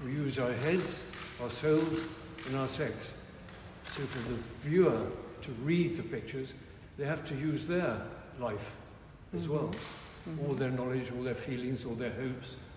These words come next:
Speaker 1: all their dreads. Because we want the pictures to provide the opportunity for change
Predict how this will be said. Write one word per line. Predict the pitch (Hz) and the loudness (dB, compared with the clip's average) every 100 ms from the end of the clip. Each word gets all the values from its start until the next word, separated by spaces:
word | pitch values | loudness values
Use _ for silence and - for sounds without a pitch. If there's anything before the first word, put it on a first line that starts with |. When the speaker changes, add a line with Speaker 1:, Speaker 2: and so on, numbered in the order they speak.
| - | -6
Speaker 1:
all | 113 | -2
their | 117 | 0
dreads. | 107 117 120 117 - - - - - - - | 0 2 0 -2 -6 -8 -14 -14 -16 -16 -8
Because | 135 123 | -4 -2
we | 139 | 0
want | 135 156 - | 0 0 0
the | 135 | -2
pictures | - 180 - 139 | 0 0 0 -2
to | - - | -2 -6
provide | 139 120 143 143 131 | -4 0 2 2 2
the | 135 151 | -2 -2
opportunity | 175 175 - 175 156 143 156 143 - - - | -2 -2 0 2 2 2 0 -4 -6 -12 -12
for | - 135 | -8 -6
change | - 160 160 120 107 | -2 0 2 2 0